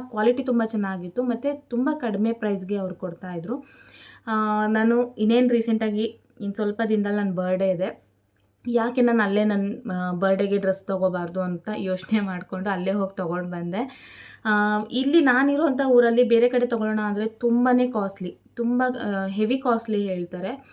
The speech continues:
ಆ, ಕ್ವಾಲಿಟಿ ಅಷ್ಟು ಚೆನ್ನಾಗಿಲ್ಲ ಅಂದ್ರೂ ತುಂಬ ಪ್ರೈಸ್ ಹೇಳ್ತಾರೆ. So ಅದಕ್ಕೋಸ್ಕರ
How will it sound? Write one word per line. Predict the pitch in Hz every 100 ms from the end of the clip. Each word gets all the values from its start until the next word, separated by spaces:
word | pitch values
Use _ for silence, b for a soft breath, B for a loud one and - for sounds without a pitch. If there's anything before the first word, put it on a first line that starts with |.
| B B -
ಆ, | 208 196 190 190 190
ಕ್ವಾಲಿಟಿ | - - 240 247 269
ಅಷ್ಟು | 269 247 240
ಚೆನ್ನಾಗಿಲ್ಲ | 240 220 233 247
ಅಂದ್ರೂ | 233 226 233 254
ತುಂಬ | 247 220 240
ಪ್ರೈಸ್ | 254 214 202
ಹೇಳ್ತಾರೆ. | 196 185 180 - 170 - - - _
So | -
ಅದಕ್ಕೋಸ್ಕರ | 233 247 269 254 247